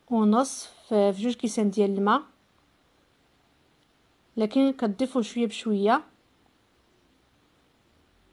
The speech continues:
هنا مازال خصني غادي نضيف الدقيق لان العجينه كتلصق، آه، بزاف في اليدين. خص العجينه تكون، آه، يعني ل-، كتكون هكا لينه كتلصق لكن ماشي بزاف.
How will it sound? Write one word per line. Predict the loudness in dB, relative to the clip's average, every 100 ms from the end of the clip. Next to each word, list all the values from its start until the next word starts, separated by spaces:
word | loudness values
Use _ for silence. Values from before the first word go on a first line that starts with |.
| _ _ _ _ _ _ _ _ _ _ -6
هنا | 0 2
مازال | 4 4 4
خصني | 0 -6 -2 0
غادي | 2
نضيف | 2 2 -2
الدقيق | -4 -4 -4 -2
لان | -2 0 2
العجينه | 2 2 2 0
كتلصق، | -2 -4 -6 -6 -8 -6 0
آه، | 0 0
بزاف | -2 0 0
في | 0
اليدين. | -4 -4 -4 -2 -2 -4 -20 -20 _
خص | -12 -4
العجينه | 0 2 2 2 2 2
تكون، | -2 -4 0 2
آه، | 0 -2
يعني | -4 -2 0 2
ل-، | 0 -2 -6
كتكون | -10 -6 0 0
هكا | 0 0 0
لينه | 2 2 2 0
كتلصق | -2 -4 -4 -4 -4 -4
لكن | -2 -2
ماشي | -2 -4 -6
بزاف. | -6 -2 0 0